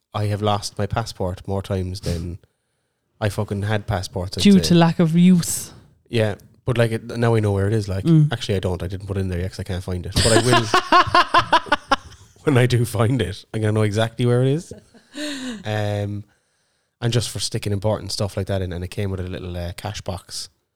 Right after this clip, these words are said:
Speaker 2: Love that.
Speaker 1: Which is now full of change. Uh, so handy.
Speaker 2: That sounds very handy.
Speaker 1: But there's a place now.
Speaker 2: Yeah. That's what I mean, is in, like,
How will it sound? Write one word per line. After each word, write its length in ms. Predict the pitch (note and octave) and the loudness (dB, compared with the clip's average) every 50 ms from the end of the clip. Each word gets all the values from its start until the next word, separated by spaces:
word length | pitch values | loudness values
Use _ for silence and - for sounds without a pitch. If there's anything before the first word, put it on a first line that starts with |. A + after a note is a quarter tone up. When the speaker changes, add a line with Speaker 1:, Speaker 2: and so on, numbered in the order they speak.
| _ _ - | _ _ -6
Speaker 2:
Love 220 | D#3+ D3+ D3+ D#3+ D3+ | -4 -4 -4 -2 -2
that. 260 | D3 D3 D3 - - | -2 -2 -2 -4 -10
Speaker 1:
Which 220 | - A2 - - G#2+ | -12 -10 -10 -8 -8
is 80 | G2 | -6
now 120 | F#2+ F2+ F2+ | -6 -6 -6
full 240 | - - F#2+ F2+ | -8 -8 -8 -8
of 240 | F2 F#2 F#2+ - - - _ _ _ _ _ _ _ _ _ _ | -8 -8 -12 -16 -18 -20 _ _ _ _ _ _ _ _ _ _
change. 480 | - - G2+ F2+ E2+ E2 F2 F#2 - _ _ _ _ _ _ _ _ _ _ _ _ _ _ _ _ _ _ _ _ _ _ _ _ _ _ _ - | -16 -10 -10 -8 -8 -10 -12 -14 -16 _ _ _ _ _ _ _ _ _ _ _ _ _ _ _ _ _ _ _ _ _ _ _ _ _ _ _ -10
Uh, 400 | G2 F#2 F2+ F2+ F2+ F2+ F2+ G#2+ A#2 - _ _ _ _ _ _ _ _ _ - | -8 -8 -6 -6 -6 -6 -8 -10 -12 -14 _ _ _ _ _ _ _ _ _ -14
so 160 | - - F#2 | -8 -6 -6
handy. 320 | F#2+ G2+ G#2 F#2+ F#2+ G2 - _ _ _ _ _ _ _ _ _ - | -4 -4 -4 -6 -8 -10 -12 _ _ _ _ _ _ _ _ _ -4
Speaker 2:
That 160 | - D#3 D3+ | -4 -4 -2
sounds 180 | A#2+ D#3+ D3 D3 | 0 -2 0 0
very 160 | D#3 D3+ D3 | 0 0 0
handy. 320 | D3 D3+ D3+ D3 D3 D3 - - - - - _ _ _ _ _ _ | 0 0 -2 -2 -2 -4 -6 -10 -20 -20 -20 _ _ _ _ _ _
Speaker 1:
But 80 | - - | -16 -8
there's 160 | - G#2+ - | -6 -6 -6
a 40 | G2+ | -4
place 440 | - - B2+ A#2+ A#2+ A2+ - - - | -2 0 0 0 0 -2 -6 -6 -4
now. 200 | A2+ B2+ D3 - _ _ _ _ | -4 -4 -4 -6 _ _ _ _
Speaker 2:
Yeah. 180 | F#3+ F3 E3 - - _ - - - - - - - - - | -2 -2 -2 -2 -2 _ -20 -20 -16 -16 -16 -16 -12 -4 0
That's 200 | G#3 G#3 G3+ - | 0 0 0 0
what 100 | F#3+ F#3 | -4 -2
I 60 | G3+ | -2
mean, 220 | F#3+ G#3 G#3+ G#3 F#3 | 0 0 2 2 0
is 120 | E3 D#3+ | 0 2
in, 140 | E3+ E3 E3+ | 2 2 2
like, 300 | E3+ E3 D#3+ - - | 2 2 0 -2 -6